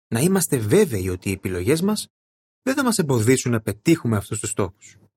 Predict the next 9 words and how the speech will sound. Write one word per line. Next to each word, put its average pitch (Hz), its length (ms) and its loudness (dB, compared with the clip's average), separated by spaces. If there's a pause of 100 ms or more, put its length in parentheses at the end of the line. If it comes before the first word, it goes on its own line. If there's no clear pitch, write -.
(240)
Οι 117 100 0
περιστάσεις 107 720 -2
τους 90 240 -10
τους - 180 -6
επέτρεψαν 175 600 -4
να 165 80 0
μετακομίσουν 113 640 -2
στη 170 140 -2
Μικρονησία 139 760 0